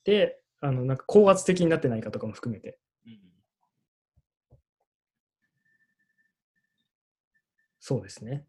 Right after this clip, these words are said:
Speaker 1: コミュニケーションの質はそんな感じなんですけど。
Speaker 2: そうだね。
Speaker 1: あっという間に。
Speaker 2: まだまだ三ヶ月だから、コミュニケーションの質までまだ到達してないんだよな、我が家は。
Speaker 1: <laughs>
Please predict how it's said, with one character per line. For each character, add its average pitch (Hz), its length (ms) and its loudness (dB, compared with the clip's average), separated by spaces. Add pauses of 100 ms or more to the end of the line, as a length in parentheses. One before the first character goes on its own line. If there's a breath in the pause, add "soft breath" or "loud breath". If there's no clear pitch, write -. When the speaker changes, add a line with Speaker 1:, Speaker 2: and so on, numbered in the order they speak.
(200)
Speaker 1:
コ 151 120 0
ミ 147 80 6
ュ - 20 -
ニ 147 60 0
ケ 156 80 4
ー - 20 -
シ 143 80 4
ョ 117 280 -2
ン 143 40 0
の 120 80 0
質 - 180 -6
は 120 80 2
そ 127 140 0
ん 123 40 2
な 120 100 0
感 131 140 2
じ 127 120 0
な 123 80 0
ん 123 40 0
で 113 60 -4
す - 100 -12
け 113 100 -6
ど。 101 180 -8 (680 soft breath)
Speaker 2:
そ 175 80 0
う - 40 2
だ - 60 -2
ね。 - 40 -4
Speaker 1:
あ - 20 -4
っ - 20 -4
と 170 100 8
い 170 60 6
う 165 60 6
間 165 80 4
に。 156 60 4
Speaker 2:
ま 156 80 -2
だ - 60 -6
ま - 40 -4 (220)
だ 87 220 2 (220)
三 180 120 2
ヶ 196 80 6
月 - 200 4
だ 92 120 0
か 90 100 -2
ら、 85 240 -2
コ 151 80 0
ミ 180 60 6
ュ 196 40 10
ニ 202 140 8
ケ 220 140 4
ー 214 60 8
シ - 120 4
ョ 117 60 2
ン 92 500 -8
の 101 140 -6
質 - 260 -4
ま 131 140 2
で 92 240 2
ま 120 100 0
だ 110 60 0
到 151 160 0
達 - 200 2
し - 60 -2
て 156 60 0
な 151 80 6
い 120 80 6
ん - 20 2
だ 85 80 -2
よ 95 60 -8
な、 98 160 0
我 90 100 -4
が 85 80 -6
家 85 80 -8
は。 85 160 -8
Speaker 1:
<laughs> - 1200 2